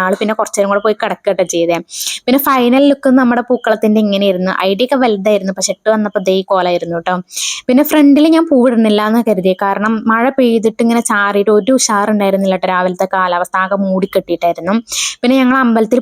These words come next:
പോയി വന്ന നേരമായപ്പോഴേക്കും അമ്മ പൂക്കളൊക്കെ ഇട്ട് സെറ്റ് ആക്കിയിട്ടുണ്ടായിരുന്നു കേട്ടോ. പിന്നെ ഇതാ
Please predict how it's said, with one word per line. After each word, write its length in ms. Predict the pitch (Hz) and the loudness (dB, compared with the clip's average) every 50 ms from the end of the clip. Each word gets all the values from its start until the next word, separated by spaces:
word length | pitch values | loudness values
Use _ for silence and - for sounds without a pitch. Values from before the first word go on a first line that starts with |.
| - 240 | 0 0
പോയി 180 | 233 226 220 233 247 240 | 2 2 2 2 0 0
വന്ന 180 | 220 214 214 220 233 220 | 0 0 0 2 2 2
നേരമായപ്പോഴേക്കും 560 | 214 208 202 202 196 196 196 190 190 226 220 202 | 2 0 0 0 0 0 -2 -2 0 -2 -2 -2
അമ്മ 120 | 202 208 196 - | -2 -4 -2 -2
പൂക്കളൊക്കെ 420 | 208 190 - - 185 180 175 - 185 | -4 -4 -2 -2 -2 -2 -2 -2 -4
ഇട്ട് 100 | - 185 - | -2 -2 -2
സെറ്റ് 220 | 190 175 - - 170 | -2 -2 -2 -4 -4
ആക്കിയിട്ടുണ്ടായിരുന്നു 640 | 160 - 170 - 175 165 165 165 165 165 160 160 160 | -2 -4 -6 -6 -4 -2 0 0 0 0 -2 -4 -4
കേട്ടോ. 140 | 156 175 175 165 - - - - - - - - - | -4 -4 -6 -6 -8 -12 -14 -16 -14 -16 -18 -10 -4
പിന്നെ 140 | 220 202 214 214 | -2 0 0 0
ഇതാ 120 | 208 208 | 0 0